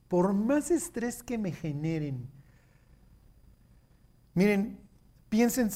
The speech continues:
en sus infancias, en momentos clave. Lo más probable es que se acuerden en ratos muy, muy feos.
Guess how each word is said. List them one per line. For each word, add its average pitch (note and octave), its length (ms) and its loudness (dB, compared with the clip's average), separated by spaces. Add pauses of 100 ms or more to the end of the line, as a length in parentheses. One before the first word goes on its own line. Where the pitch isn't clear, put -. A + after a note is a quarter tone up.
(120)
en E3 120 0
sus D3+ 240 -4
infancias, D#3+ 760 -4 (2250)
en E3 120 2
momentos F3+ 500 0
clave. D#3 400 -2 (3500)
Lo E3+ 140 2
más A#3 220 -2
probable G3 580 -2
es - 120 -10
que - 80 -18
se F3+ 100 -6
acuerden F3 280 -2
en E3+ 140 -2
ratos F3+ 460 -6
muy, F#3+ 540 0
muy G#3+ 400 4
feos. - 800 -10